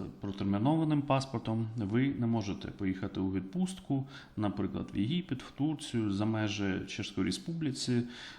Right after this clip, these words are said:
в Шенген-зону, е, тому що ви, е, вас можуть банально не пустити через кордон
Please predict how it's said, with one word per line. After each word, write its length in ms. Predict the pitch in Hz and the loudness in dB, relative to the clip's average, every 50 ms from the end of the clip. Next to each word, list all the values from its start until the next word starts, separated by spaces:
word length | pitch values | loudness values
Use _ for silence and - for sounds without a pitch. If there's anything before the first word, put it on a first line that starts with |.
| - - - 95 95 92 90 92 92 92 92 92 95 95 - | -12 -6 -4 -2 0 2 2 0 0 -2 -2 -2 -4 -4 -4
в 20 | |
Шенген-зону, 1040 | - - 104 98 98 104 147 165 160 151 139 139 143 143 143 143 139 135 123 113 - - - - - - - - - | -4 -2 0 2 2 4 4 4 4 4 4 4 4 4 6 6 4 4 2 2 -2 -4 -10 -16 -16 -16 -14 -6 -2
е, 440 | 107 104 101 98 101 95 95 92 - - - | 0 0 2 2 2 0 0 0 -2 -4 -2
тому 220 | - 117 120 147 151 | 2 4 4 4 4
що 260 | 151 - - 120 113 | 4 0 0 0 0
ви, 360 | 101 104 110 120 135 143 151 147 - - - - | 2 4 4 4 4 4 0 -2 -6 -12 -10 -6
е, 420 | 107 98 98 98 95 92 92 92 90 - - - - - 190 185 165 147 110 98 | -2 0 0 0 0 0 0 0 0 -2 -2 -4 -6 -8 -10 -10 -10 -8 -6 -4
вас 380 | 98 107 117 123 - - - | 0 0 0 0 0 -2 -2
можуть 480 | 98 98 101 104 107 110 101 95 - - - | 0 0 0 0 0 0 -2 -4 -6 -6 -2
банально 680 | 104 101 98 101 104 107 107 107 101 98 98 95 95 - | 0 2 2 2 2 2 2 2 2 2 2 0 0 -2
не 260 | - 101 98 98 98 98 | -4 -2 0 0 0 0
пустити 640 | 98 92 92 - - - 101 98 98 98 98 95 98 - | -2 -6 -8 -6 -4 -2 -2 -2 -2 -2 -4 -4 -4 -6
через 340 | - - 95 92 92 - | -4 -4 -2 -2 -2 -4
кордон 520 | - - 95 92 95 98 98 104 104 107 | -4 -4 -2 0 2 2 4 4 2 0